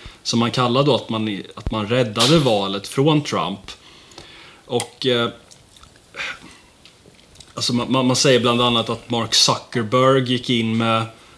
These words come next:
hundratals miljoner dollar. Man ry-, lyckades rekrytera in en hel, eh,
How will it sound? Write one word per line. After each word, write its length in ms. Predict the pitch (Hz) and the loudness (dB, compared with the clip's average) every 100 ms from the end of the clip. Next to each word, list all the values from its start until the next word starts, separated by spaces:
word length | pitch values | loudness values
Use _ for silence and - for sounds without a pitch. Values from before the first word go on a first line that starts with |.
| - | -2
hundratals 920 | 135 120 113 113 107 - 131 120 - | 2 2 2 -2 -4 0 0 0 -2
miljoner 500 | 120 117 113 107 107 | -2 0 -2 -2 -6
dollar. 720 | 104 123 127 123 120 117 117 117 - - - - | -2 -2 0 0 0 0 0 -4 -10 -20 -20 -10
Man 140 | 120 120 | -4 -2
ry-, 140 | 120 | -2
lyckades 440 | 117 120 123 117 117 | -2 -2 0 -2 -2
rekrytera 600 | 117 123 113 131 117 117 | -4 -4 -6 -2 -2 -2
in 300 | 117 131 131 | -2 0 2
en 100 | 135 | 0
hel, 420 | 120 113 110 | 0 -2 -2
eh, 80 | 110 | -2